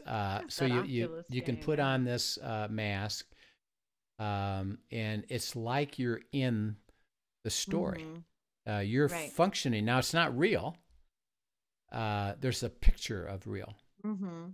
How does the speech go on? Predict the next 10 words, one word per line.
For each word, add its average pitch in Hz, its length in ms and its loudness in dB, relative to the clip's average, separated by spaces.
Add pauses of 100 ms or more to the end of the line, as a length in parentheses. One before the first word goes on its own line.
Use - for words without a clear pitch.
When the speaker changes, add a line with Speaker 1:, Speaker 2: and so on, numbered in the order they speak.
(100)
Speaker 1:
And 113 140 2
you 135 160 6
can 127 200 0
be 131 300 0
there 107 460 0
and, 110 160 -4
and 110 280 -4
Speaker 2:
Right. 101 80 -6
Speaker 1:
experiencing 123 960 0 (440)
reality 117 760 4